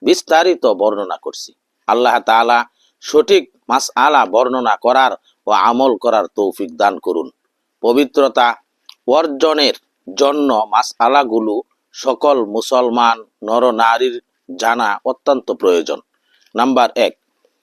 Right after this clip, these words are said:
গোসল ফরজ হয় স্বপ্ন দোষের কারণে, অর্থাৎ ঘুমন্ত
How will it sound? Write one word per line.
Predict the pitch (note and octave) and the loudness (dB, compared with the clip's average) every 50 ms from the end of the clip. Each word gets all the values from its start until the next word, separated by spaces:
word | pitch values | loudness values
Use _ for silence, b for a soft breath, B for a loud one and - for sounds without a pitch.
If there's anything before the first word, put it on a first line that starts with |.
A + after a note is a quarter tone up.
| _ _ - | _ _ -10
গোসল | - - C3 C#3 - D3 C#3 C3+ | -2 -2 -2 0 2 0 0 0
ফরজ | A#2+ - A2 A2 C3 C3 A2+ - | 0 0 2 2 2 0 -2 -2
হয় | A#2 G#2+ G2+ G2+ - _ _ _ _ | 0 0 0 -2 -4 _ _ _ _
স্বপ্ন | - - B2 A#2+ - C3+ B2+ G#2 | -4 -4 -4 -2 -2 -4 -6 -4
দোষের | F#2+ G2 F#2+ - A#2+ A2 A2+ | -4 -6 -6 -4 -6 -4 -2
কারণে, | - A2 F#2+ F2 D#2 D2+ - - _ _ _ _ - | -2 -2 -2 -2 -6 -10 -14 -18 _ _ _ _ -4
অর্থাৎ | A2 G#2+ - - B2+ F#2+ - _ _ _ | -4 -4 -2 -2 -4 -4 -4 _ _ _
ঘুমন্ত | - A2+ B2+ D3 D#3 D3 | -4 -2 0 0 -2 0